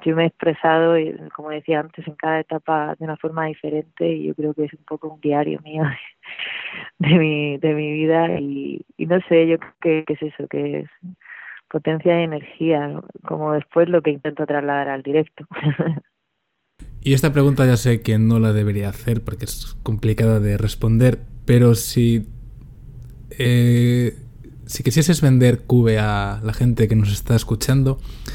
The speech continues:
Speaker 2: ¿qué canción les, les recomendarías?
Speaker 1: <laughs> Pues mira, del último disco, mm, hay una canción que,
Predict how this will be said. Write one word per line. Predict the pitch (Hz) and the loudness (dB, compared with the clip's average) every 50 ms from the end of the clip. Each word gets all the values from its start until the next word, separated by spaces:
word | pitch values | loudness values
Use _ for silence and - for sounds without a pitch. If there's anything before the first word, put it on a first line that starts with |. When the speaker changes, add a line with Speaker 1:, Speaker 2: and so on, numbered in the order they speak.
| - - - - | -12 -14 -10 0
Speaker 2:
¿qué | - 135 | 0 2
canción | - 143 135 135 120 - - 131 110 98 95 95 104 - - - | 4 6 4 4 4 2 0 0 0 0 -2 -6 -8 -10 -12 -10
les, | 127 110 101 101 - - - - - - - - - - - - - - - - - - | -8 -6 -6 -6 -6 -8 -10 -10 -10 -10 -10 -10 -10 -12 -12 -12 -10 -10 -8 -6 -2 -2
les | 120 113 | 0 2
recomendarías? | 113 110 - 110 110 107 104 104 101 - - - - 165 156 - - | 2 2 2 4 4 4 4 4 2 2 2 2 0 -2 -4 -4 -8
Speaker 1:
<laughs> | - - - - - _ _ _ _ _ _ _ _ _ _ _ _ _ _ _ _ _ _ _ _ _ _ _ _ - - - - - - _ _ | -10 -12 -14 -14 -16 _ _ _ _ _ _ _ _ _ _ _ _ _ _ _ _ _ _ _ _ _ _ _ _ -20 -20 -20 -20 -20 -20 _ _
Pues | - 226 208 214 | 2 2 4 4
mira, | 214 214 208 202 196 180 - - _ _ _ | 4 4 4 4 4 2 0 -4 _ _ _
del | 202 190 185 196 190 196 | -12 -2 -2 0 0 0
último | 208 220 214 - - 294 269 277 269 | -4 -6 -8 -6 -6 -4 -2 0 0
disco, | 262 262 262 240 - - _ - - 254 262 269 262 _ _ _ _ _ | 2 0 0 -2 -6 -12 _ -10 -6 -6 -6 -6 -6 _ _ _ _ _
mm, | - 185 185 180 180 180 175 170 170 170 165 165 165 165 160 156 156 156 160 165 165 185 180 - _ - - _ | -8 -6 -4 -4 -4 -4 -4 -4 -4 -6 -6 -6 -6 -8 -8 -10 -12 -12 -12 -12 -10 -12 -12 -14 _ -20 -6 _
hay | - 185 196 | 0 2 2
una | 208 214 208 | 2 0 0
canción | 196 196 190 185 180 - 202 190 190 185 - - | -2 -2 -4 -4 -6 -6 -6 -6 -6 -8 -8 -8
que, | 175 165 165 165 165 160 160 156 165 | -6 -4 -4 -4 -6 -8 -10 -10 -12